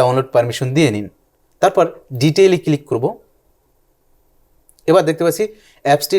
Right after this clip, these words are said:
ডাউনলোড হচ্ছে, ডাউনলোড শেষ হওয়া পর্যন্ত অপেক্ষা করুন।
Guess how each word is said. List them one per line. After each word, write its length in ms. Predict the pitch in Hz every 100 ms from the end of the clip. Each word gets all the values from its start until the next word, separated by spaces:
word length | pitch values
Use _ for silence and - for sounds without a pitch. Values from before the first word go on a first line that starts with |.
| 135
ডাউনলোড 280 | 117 131 127 -
হচ্ছে, 280 | 196 196 147 - - 123
ডাউনলোড 260 | 135 160 -
শেষ 100 | 190 185
হওয়া 120 | 185
পর্যন্ত 220 | 180 175 156
অপেক্ষা 220 | 131 139 135
করুন। 180 | 135